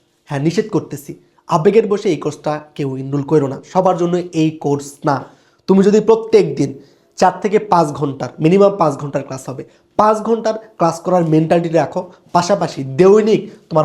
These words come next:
পাঁচ ঘন্টার ক্লাস করতে হবে অবশ্যই। আর অনেকেই বলতেছে, "ভাই, ক্লাস কেমনে হবে?" ক্লাস আমাদের ওয়েবসাইটে হবে,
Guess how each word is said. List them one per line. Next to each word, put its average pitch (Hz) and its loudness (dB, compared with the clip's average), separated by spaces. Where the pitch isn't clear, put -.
পাঁচ 190 2
ঘন্টার 175 -4
ক্লাস 139 -6
করতে 139 -8
হবে 135 -12
অবশ্যই। 170 2
আর 160 2
অনেকেই 202 2
বলতেছে, 202 -4
"ভাই, 180 -6
ক্লাস 196 -2
কেমনে 226 2
হবে?" 143 -2
ক্লাস 190 0
আমাদের 202 2
ওয়েবসাইটে 208 4
হবে, 233 0